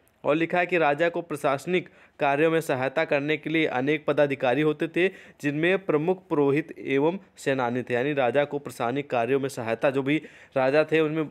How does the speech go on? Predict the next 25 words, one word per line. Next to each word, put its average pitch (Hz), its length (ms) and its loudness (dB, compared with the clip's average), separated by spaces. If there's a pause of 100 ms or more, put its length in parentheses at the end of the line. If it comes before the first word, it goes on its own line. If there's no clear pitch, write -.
भाई, 143 140 2
राजा 147 360 2
तो 160 80 -4
सारे 160 280 2
काम 170 180 0
स्वयं 170 160 0
कर 160 160 0
नहीं 180 220 0
सकता, 180 260 -2
तो 165 100 -2
उसकी 175 220 -6
जो 170 100 -2
मदद 156 260 0
करने 156 340 0
के 151 120 -4
लिए 170 260 2 (300)
उनके 151 220 0
अनेक 160 340 0
पदाधिकारी 143 460 2
होते 156 260 4
थे, 180 160 2
जिसमें 156 320 -4
से 151 120 0
पुरोहित 143 680 0 (100)
एवं 156 360 4